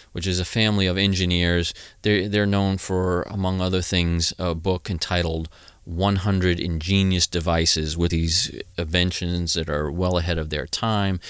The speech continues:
He sponsors the first Arab philosopher, Al-Kindi, a man we have talked about, the great translator Hunayn ibn Ishaq, and really the translation movement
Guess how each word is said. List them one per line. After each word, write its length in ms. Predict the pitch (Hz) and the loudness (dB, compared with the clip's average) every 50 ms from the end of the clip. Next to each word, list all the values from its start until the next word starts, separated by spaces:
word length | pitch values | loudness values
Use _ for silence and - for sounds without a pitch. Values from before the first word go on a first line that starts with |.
| - - - | -16 -14 -8
He 100 | - 117 | -2 0
sponsors 560 | 104 - - - 101 98 92 - - 92 85 | 2 2 2 2 2 2 2 0 -2 -4 -2
the 160 | 85 90 87 85 | -2 -2 -2 -2
first 600 | - - - - 123 123 120 110 - - - - | -2 -2 0 4 4 4 4 4 2 -2 -4 -4
Arab 360 | - 98 95 92 92 87 82 | -2 0 0 2 2 0 0
philosopher, 800 | - - 78 101 104 110 113 - - 104 - - 104 95 95 - - | -2 -2 0 2 2 2 4 2 0 0 -2 -2 0 0 0 0 -2
Al-Kindi, 800 | 80 85 - - - 139 135 135 127 123 120 120 117 117 113 - - - - - | -6 -6 -6 -4 0 0 2 2 4 4 4 4 4 4 2 0 -6 -16 -12 -6
a 60 | - 95 | -2 0
man 280 | 92 92 90 90 90 | 2 2 2 2 0
we 100 | 90 85 | 0 0
have 180 | 90 87 85 - | 0 -2 -2 -2
talked 340 | - 101 90 87 - - 87 | -2 -2 -2 -2 -2 -4 -4
about, 400 | 82 87 87 87 85 85 - - - - - - - - | -2 0 0 0 0 -2 -4 -10 -18 -20 -20 -20 -14 -8
the 80 | - 87 | -6 -4
great 340 | 80 - 98 104 107 - | -2 2 2 2 2 2
translator 640 | - - - 104 95 95 92 - 95 92 92 87 87 | 0 -2 -2 0 0 0 0 0 0 0 2 2 0
Hunayn 540 | 85 92 92 92 95 98 98 95 95 95 - | 0 0 0 2 2 4 4 4 2 2 0
ibn 220 | - 98 87 87 85 | -2 -2 -2 -2 -2
Ishaq, 580 | 85 87 - - - 117 117 113 110 - - - - - - - - - - | -4 -4 -4 -2 -2 0 0 0 -2 -4 -8 -18 -18 -18 -18 -18 -16 -12 -6
and 160 | - 107 104 | -2 0 2
really 240 | 117 143 151 127 107 | 2 4 4 4 4
the 100 | 95 87 | 4 2
translation 800 | - - - 107 104 101 98 90 92 92 95 92 - - 92 87 | 0 0 0 0 0 0 0 0 2 2 2 0 0 0 0 2
movement 500 | 90 92 92 90 87 87 85 82 78 | 4 4 4 4 4 4 2 2 0